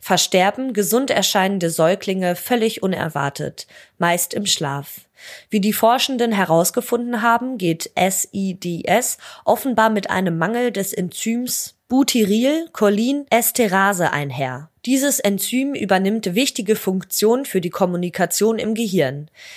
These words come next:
Ist es dort nicht aktiv genug, könne dies dazu führen, dass das Baby nicht automatisch aufwacht,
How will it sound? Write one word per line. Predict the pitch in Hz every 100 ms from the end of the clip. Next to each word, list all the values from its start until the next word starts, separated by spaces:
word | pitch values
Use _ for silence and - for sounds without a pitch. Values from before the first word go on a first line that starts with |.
| -
Ist | - 247 -
es | 233 -
dort | 208 226
nicht | 214 175 -
aktiv | 160 - 233 233
genug, | - 269 311 320 - - -
könne | 220 214
dies | 196 269 311
dazu | 214 208 202
führen, | - 220 254 277
dass | 196 165
das | 175 170 -
Baby | 220 214 202
nicht | 233 - -
automatisch | 170 180 185 156 - 170 -
aufwacht, | 170 180 147 135 - -